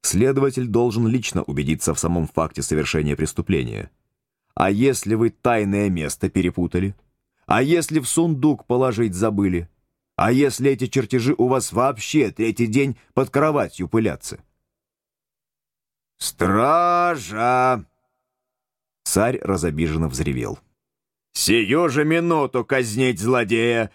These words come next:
за надсмехательство над государем!» Встревоженные стрельцы сунулись было в двери, но Горох вовремя передумал. «Вон, охальники!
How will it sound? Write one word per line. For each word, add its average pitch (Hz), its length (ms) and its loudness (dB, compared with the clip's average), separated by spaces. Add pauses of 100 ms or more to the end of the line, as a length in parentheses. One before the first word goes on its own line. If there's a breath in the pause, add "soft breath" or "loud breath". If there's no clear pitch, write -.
(160 soft breath)
за 101 180 0
надсмехательство 135 920 -2
над 131 160 -2
государем!» 107 880 0 (960)
Встревоженные 85 680 0
стрельцы 85 600 -2 (260 soft breath)
сунулись 117 540 2
было 104 220 4
в 82 80 -6
двери, 131 420 2
но 113 160 0
Горох 110 400 0
вовремя 107 460 2
передумал. 69 580 -4 (960)
«Вон, 156 520 0
охальники! 107 760 -4